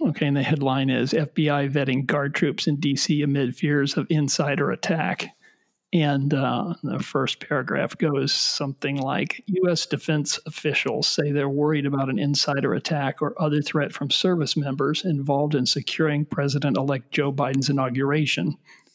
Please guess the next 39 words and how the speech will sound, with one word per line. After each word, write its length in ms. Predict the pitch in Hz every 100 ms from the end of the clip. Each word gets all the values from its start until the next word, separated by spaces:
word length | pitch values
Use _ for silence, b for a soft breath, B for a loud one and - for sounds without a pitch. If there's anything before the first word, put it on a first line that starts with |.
| -
prompting 440 | 151 147 165 143
the 180 | 147 160
F 100 | 165 -
B 160 | 147
I 220 | 139 139
to 120 | 143 147
vet 280 | 135 139 - -
all 400 | 156 160 202 -
of 140 | 147
the 100 | 143
twenty-five 720 | - - 170 160 - 147 151
thousand 480 | - 160 143 139 143
National 460 | 147 147 156 147 139
Guard 300 | 139 131 127
troops 340 | - 147 -
coming 280 | - 151 143
into 160 | 143
Washington 680 | 139 135 147 - 123 156 131
for 200 | - 147
the 140 | 135
event." 420 | 131 123 131 127 - - _ _ B B B B B B B B B _
So, 440 | - 185 160 - _ _ _ _ _
yeah, 120 | 196
I 40 | 175
think 140 | 185
this 160 | 160 151
is 80 |
on 120 | 151 131
both 200 | 143 139
of 80 |
our 100 | 147
minds. 440 | 127 131 131 123 -
And 280 | 196 156 -
you, 400 | - 175 170 165 -
you 420 | 214 214 170 156
sent 400 | 147 - 170 190
me 100 | 151
a 60 | 139
message, 720 | 135 135 131 156 143 156